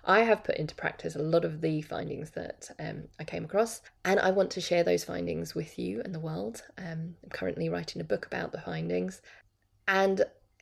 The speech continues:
what it has led me to is that we need to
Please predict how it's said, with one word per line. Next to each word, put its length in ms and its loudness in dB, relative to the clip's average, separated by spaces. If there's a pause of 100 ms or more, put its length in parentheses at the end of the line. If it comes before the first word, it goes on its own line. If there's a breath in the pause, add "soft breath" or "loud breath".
(420)
what 260 8
it 100 12
has 140 4
led 180 10
me 140 2
to 400 0
is 160 2
that 480 2 (1400 soft breath)
we 440 8
need 360 4
to 460 2